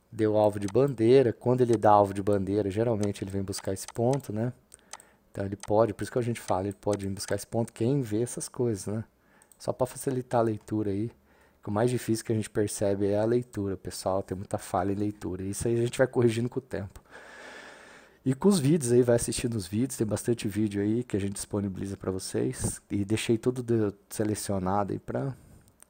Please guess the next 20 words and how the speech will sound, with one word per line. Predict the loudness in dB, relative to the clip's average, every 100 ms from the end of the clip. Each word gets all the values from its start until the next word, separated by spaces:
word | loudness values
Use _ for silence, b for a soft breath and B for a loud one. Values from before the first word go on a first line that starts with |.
| _ -20 _
é | -6 -4
só | 4 8 8 6
se | -2
inscrever | -4 0 0
no | 0
canal | 2 2 4 2
aí. | 2 0
Quem | 0 0
se | 0
inscreve | 0 2 2
no |
canal | 2 2 2
tem | 2 0
uma | -2
playlist | 0 0 0 0 -2 -2
aí | -4
que | -4 -4 -2
aparece | 0 2 2 0
pra | -2
vocês. | -4 -4 -4 -2 -2 -4 -12